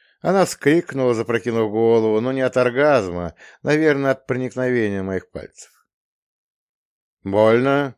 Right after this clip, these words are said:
забеспокоился я, подумав, что по неосторожности мог лишить её того, что она обязалась хранить согласно клятве. «М, немножко».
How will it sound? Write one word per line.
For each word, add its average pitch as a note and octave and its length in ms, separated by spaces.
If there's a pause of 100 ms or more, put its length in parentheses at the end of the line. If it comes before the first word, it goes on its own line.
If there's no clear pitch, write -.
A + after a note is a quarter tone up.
забеспокоился G#2 800
я, G2+ 300 (360)
подумав, B2+ 560
что - 300
по B2+ 140
неосторожности A#2+ 960
мог A#2 340
лишить A#2+ 520
её F2 160
того, A2 480 (260)
что - 260
она B2+ 220
обязалась A2+ 720
хранить G2 540
согласно E2+ 600
клятве. - 600 (1040)
«М, G#3+ 400
немножко». F3+ 600